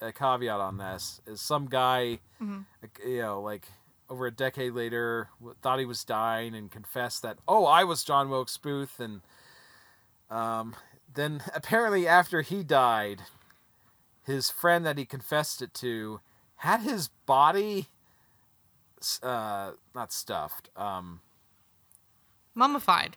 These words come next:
Speaker 1: mummifi-, mummified to preserve it,
Speaker 2: Yeah.
Speaker 1: to, to, to, to, to provide the, <laughs> to, to help, uh, s-, c-, preserve it so that <laughs>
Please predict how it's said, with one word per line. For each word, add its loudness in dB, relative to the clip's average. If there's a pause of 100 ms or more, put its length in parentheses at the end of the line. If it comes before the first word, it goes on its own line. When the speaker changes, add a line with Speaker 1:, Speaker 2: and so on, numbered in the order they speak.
(120)
Speaker 1:
mummifi-, 6
mummified 2
to -10
preserve 4
it, 4
Speaker 2:
Yeah. -6
Speaker 1:
to, 0 (300)
to, 2
to, 2 (400)
to, 4 (440)
to 2
provide 6
the, 2 (960)
<laughs> -4
to, 4
to 4
help, 6 (220)
uh, 4 (160)
s-, -2
c-, -4 (500)
preserve 2
it 2
so 2 (100)
that 4 (1400)
<laughs> 0